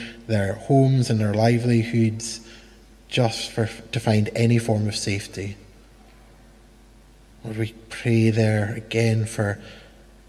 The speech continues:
for safety, for hope, for restoration.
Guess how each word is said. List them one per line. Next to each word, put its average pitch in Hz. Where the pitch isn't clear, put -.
for -
safety, 117
for 113
hope, -
for 113
restoration. 110